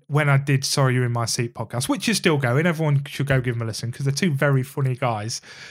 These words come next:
Um, I, I used to do that with them, and there was this woman that we used to just hound on Twitter.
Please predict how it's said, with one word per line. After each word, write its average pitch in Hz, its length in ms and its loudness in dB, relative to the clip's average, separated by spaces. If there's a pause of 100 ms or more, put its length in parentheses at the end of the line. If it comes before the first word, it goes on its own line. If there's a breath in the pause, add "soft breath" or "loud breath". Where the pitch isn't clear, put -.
(160 loud breath)
Um, 131 500 2 (460)
I, 170 100 -8 (100)
I 147 60 4
used 143 140 2
to - 60 -6
do 139 100 4
that 131 160 2
with 123 120 -4
them, 127 300 0
and 135 320 2
there 139 140 6
was 131 180 2
this 139 400 2 (540 soft breath)
woman 147 380 2
that 120 180 -6
we 131 100 -2
used 131 320 -2
to 135 80 -8
just 135 220 -2
hound 147 640 0
on 120 140 -2
Twitter. 139 580 -6